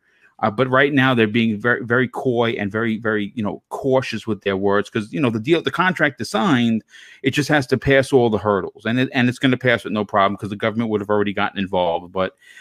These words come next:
uh, you know, clowns, let me just, uh, let me move on to Gaming Forte. For Forte, first of all, welcome to the program, brother. Thank you so much for being here as always. Um, how are you doing, bro?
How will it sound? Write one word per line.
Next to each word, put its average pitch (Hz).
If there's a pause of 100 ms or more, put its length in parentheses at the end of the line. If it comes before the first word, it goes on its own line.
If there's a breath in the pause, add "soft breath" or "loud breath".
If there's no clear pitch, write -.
(160 loud breath)
uh, 110
you 139
know, 139
clowns, 143
let 147
me 170
just, 160
uh, 151
let 151
me 196
move 202
on 180
to 131
Gaming 143
Forte. 139
For 202
Forte, 226
first 254
of 170
all, 143
welcome 254
to -
the -
program, 247
brother. 107
Thank 185
you 196
so 202
much 185
for 156
being 151
here 127
as 143
always. 131 (600 soft breath)
Um, 120
how 208
are 269
you 254
doing, 277
bro? 85